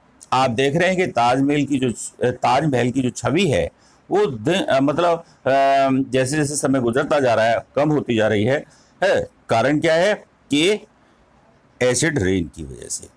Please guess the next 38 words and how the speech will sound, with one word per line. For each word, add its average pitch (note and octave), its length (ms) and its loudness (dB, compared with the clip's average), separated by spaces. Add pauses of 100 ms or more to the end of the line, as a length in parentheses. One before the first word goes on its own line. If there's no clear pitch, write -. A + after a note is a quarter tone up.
यदि C#3 320 0 (300)
रेन C3 240 2
में C3+ 140 2
एसिड A#2 360 0
की B2 120 -10
मात्रा A2 360 0
ज़्यादा G#2+ 280 2
हो A2+ 120 0
जाए A2 200 2
तो G#2+ 140 -2
ऐसी G2 260 0
रेन G2+ 180 0
को G#2 140 -10
क्या G#2 180 -2
कहेंगे? B2+ 400 0 (300)
एसिडिक G2+ 360 -2
रेन D#2+ 160 -2
कहेंगे E2 400 -6
बच्चों। - 280 -4 (480)
तो A#3 280 0
ये D#3+ 220 0
रहा G3 260 2
कि - 580 -4
भाई E3 120 2
इन E3+ 240 0
एसिड D3+ 340 0
का C#3+ 300 0 (140)
प्रभाव C#3+ 360 0
जो A#2+ 160 2
है B2+ 180 0 (200)
हमारे A#2+ 360 0 (360)
हिस्टोरिकल C3 680 0 (240)
मोनूमेंट्स B2+ 600 0
पर G#2+ 200 -2
भी G2 280 -2 (200)
पड़ A2 120 0
रहा F2+ 240 0
है, E2 180 -4